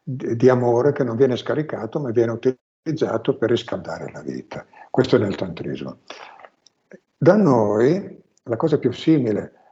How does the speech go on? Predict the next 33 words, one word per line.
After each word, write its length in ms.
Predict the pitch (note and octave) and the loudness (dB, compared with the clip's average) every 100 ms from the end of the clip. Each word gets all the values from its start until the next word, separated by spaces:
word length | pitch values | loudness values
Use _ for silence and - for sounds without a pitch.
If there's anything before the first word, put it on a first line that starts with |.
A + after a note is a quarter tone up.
| _ | _
al 120 | - A2+ | -8 -4
tantrismo 400 | F3 E3+ D3 G#3 | -2 0 2 2
è 20 | |
la 80 | A#2 | 0
psicoanalisi, 800 | - - D#2+ C#3+ F#2 D#2+ - - | -4 -6 -2 -2 -2 -6 -6 -8
che 140 | - | -10
anche 240 | D#3 - - | -10 -4 2
lei 160 | D3+ | 2
ha 40 | F#2+ | 2
avuto 380 | F#2 - - - _ _ _ | -6 -12 -14 -18 _ _ _
questo 320 | - G2+ - G2+ | -4 -4 -2 2
obiettivo 640 | A2 G#2+ C#3+ G2+ - - | 2 4 4 4 -2 -14
centrale 560 | - C3 G#2 B2+ A#2+ G2+ | -10 -6 -2 0 -2 2
di, 180 | A#2+ | 4
eh, 560 | B2 - - _ - A2 | 4 0 -18 _ -2 0
lavorare 600 | G#2+ A#2+ A2+ A2+ A2+ A2+ | 4 4 4 2 2 2
sull'eros. 680 | G#2 - - C3 - - - D4+ D#4 C4 G#3 | -2 -6 -6 -6 -8 -12 -4 0 2 2 2
E 80 | |
anzi 280 | D3 A#2+ A#2 | 2 2 2
direi 380 | A#2 D#3+ B2 G#2+ | 4 6 6 2
che 120 | - | 2
la 120 | B2+ | 0
psicoanalisi 1080 | B2 - G3 E3+ B2 F2+ D2+ D#2+ F2 B2+ C#3+ - _ _ _ _ | 0 -2 -2 0 -2 -6 -10 -8 0 0 0 -8 _ _ _ _
è 300 | C#3 C3 A#2+ | 4 4 2
una 240 | C#3+ D3 B2 | -2 -2 0
delle 240 | A#2+ B2 | 0 2
rivoluzioni 1080 | B2+ A#2+ A#2+ A#2 - C3 D3+ D#3+ D3 A#2 - _ _ | 2 2 0 -2 -2 2 2 4 2 0 -8 _ _
più 160 | - B2+ | -2 2
grandi 420 | A#2+ C#3+ E3 C3 | 2 2 2 0
che 120 | A#2 | 0
siano 280 | G#2+ A2+ G#2+ | -2 -4 -4
mai 260 | G#2 A2+ A2 | -2 -2 -2
state, 580 | - - G2+ - D#2 | -4 -6 -6 -4 -6